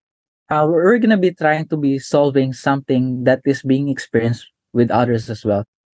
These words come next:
And the best way to solve a problem, dapat kami din naiintindihan namin. We also experience it. Later on, I'll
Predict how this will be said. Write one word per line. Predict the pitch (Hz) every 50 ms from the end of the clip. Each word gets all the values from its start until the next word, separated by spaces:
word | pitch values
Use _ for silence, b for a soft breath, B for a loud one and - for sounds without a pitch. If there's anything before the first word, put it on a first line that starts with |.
| _ _ _ -
And | 160 160 156 151
the | 151 143
best | 143 175 196 214 - - -
way | 196 175 165 160 165
to | - 156 143 135 135 131
solve | 135 - - 175 190 202
a | 190 165
problem, | - - 127 123 123 120 117 117 117 120 120 123 _
dapat | - 143 143 - 156 156 -
kami | - 143 139 131 123
din | 120 123 131 127 123 123 - _ _ _ _ b b b b
naiintindihan | - 135 135 131 120 139 139 135 127 123 123 117 117 110 104
namin. | 107 107 104 107 107 104 107 - _ _ _ - -
We | 143
also | 151 147 151 147 - 143 135
experience | 127 - - - 117 107 107 110 104 107 - -
it. | 107 98 - _ _ _ _ _ _ _ b b
Later | 147 175 196 - 220 220 220
on, | 220 220 202 - _ _ _ _ _ _ _ _ _ -
I'll | 156 156 165 165 160 156 151 156 147 143 143 147